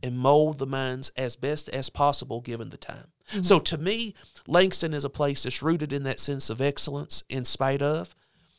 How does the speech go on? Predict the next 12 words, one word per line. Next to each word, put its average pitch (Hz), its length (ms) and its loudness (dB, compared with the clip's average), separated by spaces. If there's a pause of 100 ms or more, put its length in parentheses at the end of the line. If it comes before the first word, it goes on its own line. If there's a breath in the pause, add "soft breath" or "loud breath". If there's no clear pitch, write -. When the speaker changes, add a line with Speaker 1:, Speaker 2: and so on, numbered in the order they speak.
(160 soft breath)
Speaker 1:
and, 143 500 0
uh, 139 300 0
we 156 160 -4
want 165 320 -4
to 147 140 -4
encourage 135 580 -2
young 139 200 -4
people 123 520 -8 (320)
in 131 140 -6
today's 143 520 0
time 95 420 -10 (460)
that 123 280 2